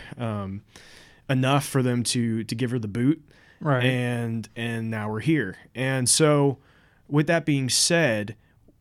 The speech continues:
Speaker 1: season two of Mandalorian definitely made it f-, seem like there was more coming from, from her character,
Speaker 2: Right.
Speaker 1: right? Um, there was rumors that there was going to be a show about her and, um,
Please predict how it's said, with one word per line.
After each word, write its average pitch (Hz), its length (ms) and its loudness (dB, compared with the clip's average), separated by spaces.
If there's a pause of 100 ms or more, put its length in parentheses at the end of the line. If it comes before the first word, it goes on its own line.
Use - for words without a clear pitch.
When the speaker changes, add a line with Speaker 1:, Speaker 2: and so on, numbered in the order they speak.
(360)
Speaker 1:
season 175 580 4
two 170 460 2
of 120 80 0
Mandalorian 131 680 0
definitely 147 880 0
made 135 160 0
it 120 140 -2 (160)
f-, 147 40 -10
seem 208 400 6
like 127 440 0 (480)
there 147 120 6
was 143 160 6
more 139 260 4
coming 110 520 -2
from, 107 460 -6
from 113 200 -8
her 113 120 -6
character, 113 640 -6
Speaker 2:
Right. 151 160 2
Speaker 1:
right? 120 280 0 (520)
Um, 120 480 -2
there 143 140 6
was 139 160 4
rumors 147 420 2
that 139 200 2
there 131 120 -2
was 131 240 0
going 139 240 0
to 123 60 -4
be 127 160 0
a 117 40 -4
show 131 440 -2
about 120 300 -6
her 123 460 -4
and, 113 440 -6
um, 95 560 -10